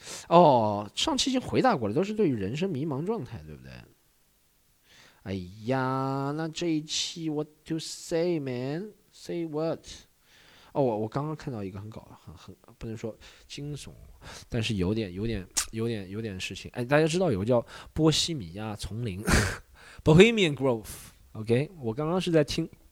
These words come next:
国外的一个 podcast，知道有这样一个东西，叫波西米亚丛林。然后不是在波西米亚，波西米亚大家知道什么？我，我，我其实对波西米亚概念不是特别清楚，因为它不是一个现代的王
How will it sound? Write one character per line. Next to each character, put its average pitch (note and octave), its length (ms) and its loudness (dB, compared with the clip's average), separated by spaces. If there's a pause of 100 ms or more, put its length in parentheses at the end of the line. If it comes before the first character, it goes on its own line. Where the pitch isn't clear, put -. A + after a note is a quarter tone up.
(100)
国 A#2 180 -4
外 F#3+ 160 6
的 B2 60 0
一 F#2+ 80 -2
个 F#2 80 -8
podcast， - 500 -8
知 F2 100 -6
道 D#2 240 -10 (460)
有 F2 100 -2
这 B2+ 140 2
样 A#2+ 100 2
一 F2 60 -4
个 D2 60 -8
东 B1+ 120 -10
西， - 160 -8 (680)
叫 B2 100 4
波 D3+ 160 4
西 D#3+ 100 4
米 B2+ 120 0
亚 G2+ 120 -2
丛 G2 240 -8
林。 F#2+ 240 -6 (1080)
然 C3 140 8
后 C#3 60 8
不 D#3 80 10
是 A3+ 100 12
在 G3 120 10
波 C3+ 180 2
西 B2 140 2
米 G#2 80 -6
亚， F#2+ 120 -6
波 G#3+ 140 6
西 - 140 6
米 B2 100 0
亚 G#2+ 80 0
大 C3 140 2
家 F2 140 -2
知 F2+ 120 -10
道 E2 160 -8
什 D2+ 120 -12
么？ A2 100 -16 (100)
我， G#2 160 2
我， D#3 200 4
我 D#3 160 8
其 F#3 140 6
实 C4 80 8
对 B3 140 2
波 G3+ 140 4
西 G3 120 4
米 C#3+ 80 0
亚 A#2 80 0
概 D#3 160 2
念 A#2 160 -2
不 F#2+ 80 -8
是 C#3+ 100 0
特 D3 180 -4
别 F2+ 140 -6
清 F2+ 220 -8
楚， - 200 -14
因 A#2+ 80 -10
为 B2+ 60 -4
它 C3+ 120 0
不 B2 80 -4
是 B2+ 120 -4
一 B2 40 -2
个 B2+ 80 -6
现 C#3 160 -2
代 A2+ 100 -4
的 E2+ 80 -6
王 C#2+ 180 -12